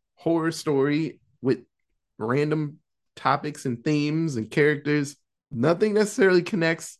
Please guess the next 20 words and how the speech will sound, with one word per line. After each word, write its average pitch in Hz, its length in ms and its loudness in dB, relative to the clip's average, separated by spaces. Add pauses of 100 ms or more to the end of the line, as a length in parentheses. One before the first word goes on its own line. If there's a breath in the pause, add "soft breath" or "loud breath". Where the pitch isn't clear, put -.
except 160 480 0
the 139 160 -2
frame 151 320 2
narrative, 120 420 2
so 113 220 2
the, 101 340 -4
the 113 100 -2
main 123 320 2
idea. 117 540 2 (440)
And 147 400 -2 (260)
it 151 180 -2
usually 220 400 0
revolves 185 460 2
around 160 300 -2
people 165 380 -2
watching 170 380 4
tapes 156 420 -2
in 113 100 -2
a 113 40 -4
certain 160 400 0